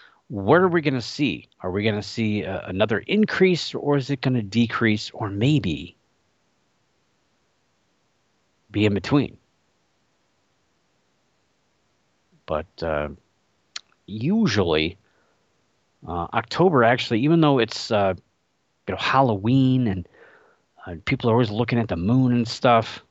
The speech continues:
which, uh, I'm not sure if you guys saw the, uh, eclipse this morning. I saw it for about seven seconds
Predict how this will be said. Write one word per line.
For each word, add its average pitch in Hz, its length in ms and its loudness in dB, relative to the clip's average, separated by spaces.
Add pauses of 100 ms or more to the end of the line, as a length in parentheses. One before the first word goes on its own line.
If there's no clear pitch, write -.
(480)
which, - 320 -12
uh, 85 160 -6 (280)
I'm - 80 -16
not 110 100 -10
sure - 140 -12
if - 80 -14
you 98 60 -6
guys 87 240 -2
saw 87 240 -4
the, 78 300 -6
uh, 69 80 -4
eclipse - 520 -2
this - 220 -10
morning. 87 360 -4 (840)
I 110 60 -6
saw 127 200 2
it 117 60 2
for 117 80 -2
about 95 240 2
seven 107 380 0
seconds 104 580 -4